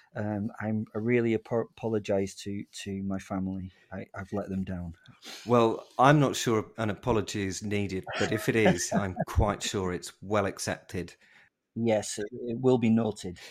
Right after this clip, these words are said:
Speaker 2: Do you know, I'm,
Speaker 1: <laughs>
Speaker 2: I'm not sure. There must surely be a place for you in the Guinness Book of Records as the, maybe the only person alive who's watched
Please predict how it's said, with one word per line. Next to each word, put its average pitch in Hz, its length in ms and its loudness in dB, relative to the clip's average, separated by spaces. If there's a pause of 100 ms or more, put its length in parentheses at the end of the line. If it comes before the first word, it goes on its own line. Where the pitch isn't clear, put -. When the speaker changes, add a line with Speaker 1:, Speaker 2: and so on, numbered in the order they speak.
(120)
Speaker 2:
Do - 80 2
you 381 220 4
know, 135 60 2
I'm, 202 100 8 (240)
Speaker 1:
<laughs> - 200 4
Speaker 2:
I'm - 60 -4
not 214 160 -2
sure. 208 240 2
There 196 140 4
must 226 280 2
surely 185 360 2
be 143 140 4
a 123 60 4
place 120 320 -2
for - 120 -4
you 110 140 2
in 104 80 -2
the 104 40 -4
Guinness 104 300 -4
Book - 220 -6
of 101 120 -4
Records 95 580 -6 (640)
as 95 120 -10
the, - 100 -14 (100)
maybe 165 300 4
the 151 160 4
only 147 180 6
person 139 380 4
alive 123 340 2
who's 101 180 -4
watched 110 300 -4